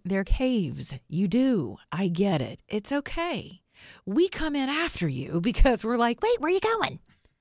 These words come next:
Don't abandon me." Right? And so my point was, if you would just let us know, "Hey, I gotta go in for a minute, <laughs> but I'm coming back out." Okay? Then we would be a lot less likely to try to stampede the cave,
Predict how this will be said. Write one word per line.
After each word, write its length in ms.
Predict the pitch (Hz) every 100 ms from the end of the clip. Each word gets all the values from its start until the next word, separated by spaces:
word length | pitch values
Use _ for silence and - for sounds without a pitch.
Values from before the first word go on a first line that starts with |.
| _ _ _ _ _ _ _
Don't 200 | - 370
abandon 360 | 381 392 440 196
me." 300 | 143 214 254 _ _ _ _ _ _ _ _ -
Right? 320 | 247 392 - _ _ -
And 120 | 214
so 180 | 247 226
my 280 | 214 320 403
point 320 | 254 202 156 -
was, 440 | 156 127 175 202 -
if 200 | 180 202
you 140 | 240
would 140 | 262
just 260 | 202 220 -
let 360 | 135 131 156 170
us 200 | 156 127
know, 560 | 160 175 139 135 - _
"Hey, 300 | - 170 - _ _ _ -
I 80 | 131
gotta 200 | 127 127
go 180 | 127 143
in 160 | 208 -
for 80 | -
a 40 |
minute, 260 | 123 143 - -
<laughs> 140 | - 214 -
but 160 | 156
I'm 100 | 143
coming 220 | 180 202
back 220 | 196 180 151
out." 180 | 92 - _ _ _ _ _ _ _
Okay? 320 | - 131 147 - _ - - 156
Then 340 | 165 180 175 170
we 160 | 190
would 140 | 208 196
be 140 | 165 156
a 80 |
lot 240 | 156 214 -
less 220 | 208 175
likely 320 | 165 165 165
to 60 | 156
try 200 | 170 165
to 80 | 151
stampede 680 | - 175 165 - 196 190 160
the 60 |
cave, 520 | 202 196 131 139 -